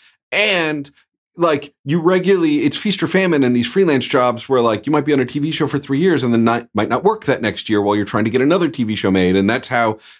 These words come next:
those residual checks all combine together and pays into the health and retirement funds. So you need those. And the reason why our industry is built like that is because people monetize T V shows forever. Friends is still making money from the nineties,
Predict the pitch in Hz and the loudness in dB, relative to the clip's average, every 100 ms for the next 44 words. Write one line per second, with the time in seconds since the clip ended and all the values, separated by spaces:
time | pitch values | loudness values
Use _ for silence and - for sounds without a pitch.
0 | - 139 139 139 156 185 170 - 143 151 | 0 0 2 0 2 2 0 0 -2 0
1 | 143 139 147 135 139 139 175 156 - 175 | -2 -2 0 2 2 0 0 0 -2 0
2 | 190 170 - 165 147 147 139 135 135 131 | 0 -2 -2 0 2 0 0 0 0 0
3 | 120 117 - 233 143 101 - 80 73 82 | 0 0 0 0 0 -2 -2 -2 -2 -6
4 | - - _ _ - - - 165 160 170 | -10 -12 _ _ -20 -18 -4 0 0 2
5 | 180 196 233 135 117 113 117 135 151 165 | 2 2 2 2 2 2 0 -2 0 0
6 | 147 - _ _ _ _ 143 147 180 233 | -2 -8 _ _ _ _ -2 0 2 2
7 | 208 160 156 139 139 131 - 101 90 226 | 2 2 2 2 2 0 -2 -4 -2 -2
8 | 240 87 92 90 95 123 117 120 - 175 | 0 -2 0 0 0 -2 -2 -2 -2 0
9 | 123 127 196 - 87 87 120 151 175 82 | 2 2 0 0 -2 -2 -4 -4 -2 -2
10 | - 180 90 - 151 160 135 117 143 139 | 0 -2 -2 0 0 0 0 -2 0 0
11 | 131 131 127 120 117 104 110 160 101 - | 0 0 0 0 0 0 2 2 0 -4
12 | - | -10